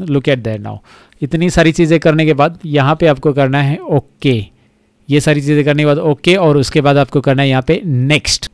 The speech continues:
जैसे नेक्स्ट करोगे ये फिर से आपको पासवर्ड पूछा जा रहा है, यहाँ पे पासवर्ड दोबारा आप टाइप कीजिए और उसके बाद यहाँ पे ओके बटन पे क्लिक कीजिए।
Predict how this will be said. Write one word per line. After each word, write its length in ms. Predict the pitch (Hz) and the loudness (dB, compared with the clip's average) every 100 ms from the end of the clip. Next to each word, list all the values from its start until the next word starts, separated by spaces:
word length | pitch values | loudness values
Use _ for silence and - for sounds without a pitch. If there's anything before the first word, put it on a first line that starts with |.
| _ _ _ | _ _ _
जैसे 300 | 135 165 196 | -2 0 2
नेक्स्ट 260 | 185 180 - | 2 2 2
करोगे 260 | 185 175 175 | 2 4 2
ये 60 | |
फिर 180 | 175 170 | 4 0
से 120 | - | 4
आपको 180 | 170 180 | 2 2
पासवर्ड 340 | 165 156 160 147 - | 0 2 2 -2 -4
पूछा 320 | 151 156 165 | -2 0 0
जा 180 | 151 151 | 2 2
रहा 80 | 156 | 2
है, 60 | |
यहाँ 140 | 147 139 | 0 -2
पे 120 | 156 | -4
पासवर्ड 340 | 139 123 135 | -6 -6 -6
दोबारा 260 | 120 131 139 | -4 -2 -2
आप 120 | 135 | -2
टाइप 160 | 139 131 - | -4 -6 -4
कीजिए 360 | 131 143 160 - _ _ _ - | -4 -4 -6 -12 _ _ _ 2
और 180 | 190 202 | 4 4
उसके 180 | - | 4
बाद 160 | 208 196 | 6 8
यहाँ 140 | 185 | 6
पे 100 | 175 - | 4 2
ओके 260 | 214 185 | 2 4
बटन 220 | 170 160 | 2 2
पे 80 | 147 | 2
क्लिक 220 | 131 123 | 0 -2
कीजिए। 320 | 120 101 101 | -4 -8 -10